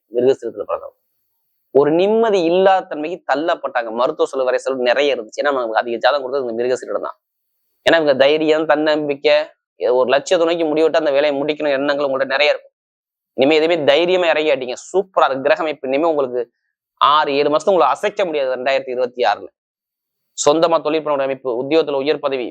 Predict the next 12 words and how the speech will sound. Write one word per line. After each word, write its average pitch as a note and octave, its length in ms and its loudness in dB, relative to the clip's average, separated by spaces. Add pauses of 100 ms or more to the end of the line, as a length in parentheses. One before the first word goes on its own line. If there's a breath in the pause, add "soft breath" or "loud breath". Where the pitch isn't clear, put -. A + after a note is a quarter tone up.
வீடு, C#3+ 320 -2 (160)
இடம், C#3+ 280 0
பூமி, C#3+ 280 -2
வண்டி, C#3+ 300 -2 (100)
வாகனம், D3 300 -4
வெளிநாடு, C#3 300 -4
வெளியூர், D3 400 -4
படிப்பு, D3 260 -2
கல்வி C3+ 220 -4
எல்லாமே C#3+ 220 -2
சூப்பரா F#3+ 440 0
இருக்கு. - 200 -14